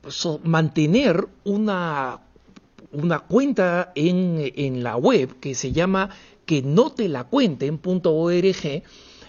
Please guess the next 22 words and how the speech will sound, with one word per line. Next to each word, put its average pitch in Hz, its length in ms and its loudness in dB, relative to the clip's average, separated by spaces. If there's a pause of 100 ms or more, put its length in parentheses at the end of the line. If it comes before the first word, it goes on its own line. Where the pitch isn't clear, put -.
y 160 140 0
que 190 420 2
ya 180 400 0
el 156 180 0
título 175 600 0
implica 151 760 -4 (440)
este 151 840 -2
carácter 165 720 -2 (100)
de 160 380 2 (1040)
revelarle 160 1000 2
a 139 120 0
los 151 200 0
católicos 180 720 -2 (440)
aquellas 208 460 0
verdades 185 440 2
fundamentales 202 800 0 (100)
que 196 300 0
el 147 280 0
mundo 170 520 0
consistentemente 151 1200 -4
no 139 180 -4
solamente 185 720 -2